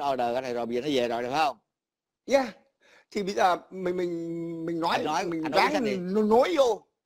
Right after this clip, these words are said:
Speaker 2: Mình
Speaker 1: Rồi.
Speaker 2: muốn nối hai cái chuyện nó vô coi thế nào anh. Là tại vì trở lại cái chuyện xe VinFast anh. Tôi nghĩ đây là lần đầu tiên nó xuất hiện một cái sản phẩm rất là to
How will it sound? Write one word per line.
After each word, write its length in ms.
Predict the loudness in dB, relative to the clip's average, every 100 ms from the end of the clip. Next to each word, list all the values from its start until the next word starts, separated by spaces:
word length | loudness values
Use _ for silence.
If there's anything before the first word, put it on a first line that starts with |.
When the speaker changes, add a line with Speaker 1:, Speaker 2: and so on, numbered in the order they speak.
| _ _ -4
Speaker 2:
Mình 140 | 0
Speaker 1:
Rồi. 120 | 0
Speaker 2:
muốn 160 | 0 2
nối 220 | 2 2
hai 160 | -4 -10
cái 80 |
chuyện 200 | -6 -6
nó 60 | -2
vô 160 | 2 2
coi 140 | 2
thế 100 | -2
nào 220 | -4 -4
anh. 100 | -6 -8 _ -20 -6
Là 100 | -4
tại 120 | -4
vì 240 | -4 -4 -6 _ _
trở 200 | 2 2
lại 80 | 2
cái 80 | -2
chuyện 220 | -4 -4
xe 160 | -4 -6
VinFast 500 | -6 -8 -6 -6 -10
anh. 60 | -14 _ _ -20 -20 _ _ _ _ _ _ _ _
Tôi 140 | -6 -2
nghĩ 220 | -2 0
đây 200 | 0 2
là 100 | 2
lần 180 | 0 -2
đầu 100 | -2
tiên 180 | -4 -4
nó 80 |
xuất 200 | -6 -8
hiện 160 | -4 -4 -4 _ _ _ _ _ _ _
một 80 | -6
cái 80 | -4
sản 180 | -4 -4
phẩm 240 | -4 -6
rất 100 | -6
là 100 | -6
to 500 | -2 4 4 4 0